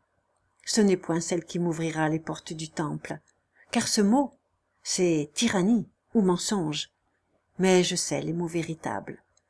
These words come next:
les noms des trois portes de l'édifice divin par lesquelles les destructeurs d'Hiram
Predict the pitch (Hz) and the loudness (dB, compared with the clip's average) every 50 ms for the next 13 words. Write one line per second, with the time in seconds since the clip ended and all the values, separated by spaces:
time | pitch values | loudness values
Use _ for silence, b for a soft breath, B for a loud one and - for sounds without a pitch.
0 | b b b b b 190 214 202 208 220 214 208 185 190 190 - - 254 277 285 | b b b b b 8 8 8 8 6 4 4 2 0 -2 0 0 2 2 2
1 | - - 196 190 - - 190 160 175 180 165 180 165 170 180 175 - - 196 175 | 2 0 0 0 -2 -6 -4 0 2 2 2 2 0 0 -4 -6 -6 -6 -6 -6
2 | 165 165 156 165 185 180 165 190 202 226 247 240 - 175 165 170 190 190 - - | -6 -6 -4 -2 -2 0 0 0 0 0 0 0 -2 -2 -2 -2 -4 -4 -2 0
3 | 202 196 185 175 170 170 165 - 262 277 269 - - - 214 - - 196 185 175 | 0 0 2 2 0 0 0 0 -2 -2 -4 -4 -6 -6 -6 -4 0 0 0 0
4 | 180 180 185 180 - 214 226 233 233 | 0 -2 -4 -2 2 2 4 4 4